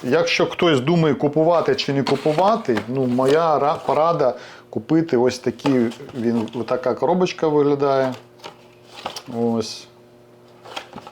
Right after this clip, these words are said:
Ну, рішення зняти камеру у дій джей ай — це фантастика, бачите. Тобто навіть не треба нічого тут прокручувати, ви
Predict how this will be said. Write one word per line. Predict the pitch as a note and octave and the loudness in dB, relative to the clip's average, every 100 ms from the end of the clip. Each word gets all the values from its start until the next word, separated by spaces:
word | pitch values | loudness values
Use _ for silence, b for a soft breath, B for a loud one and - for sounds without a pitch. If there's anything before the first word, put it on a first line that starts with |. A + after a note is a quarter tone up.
| - - - - - - - - - - - - - - - - - - - - | -20 -20 -20 -20 -14 -8 -8 -10 -20 -20 -20 -20 -20 -20 -20 -20 -20 -20 -20 -14
Ну, | A#2+ D#3+ D#3 - - - - - - - - - | -4 -2 -2 -4 -6 -4 -6 -8 -20 -20 -16 -4
рішення | C3+ F#3+ G#3 G3 F3 D#3+ | 0 2 2 2 2 2
зняти | C3+ F3+ E3+ D3 | 2 0 0 0
камеру | - E3+ D#3 D3 C#3 | 0 0 2 2 2
у | C3+ C#3+ | 2 0
дій | C3 | 0
джей | B2+ C3 | -2 2
ай — | D#3+ D#3+ | 2 2
це | C3 - | 0 0
фантастика, | B2 B2+ A#2+ B2+ - - F#2 | -2 -2 -2 -2 -2 -8 -4
бачите. | G#2 A#2 - - - - _ _ - | 0 0 -2 -10 -20 -20 _ _ -10
Тобто | A2+ G#2 | -8 -2
навіть | C3+ C3 A#2+ - B2+ | 0 2 0 -4 -4
не | |
треба | B2 D3 B2+ | -2 0 2
нічого | A#2+ A#2 C#3 | 0 0 0
тут | A#2+ G#2 | -2 -2
прокручувати, | A2+ - E3 D#3 C3 A2+ A2 | -6 -2 -2 0 0 0 0
ви | A2 A2+ | -2 -2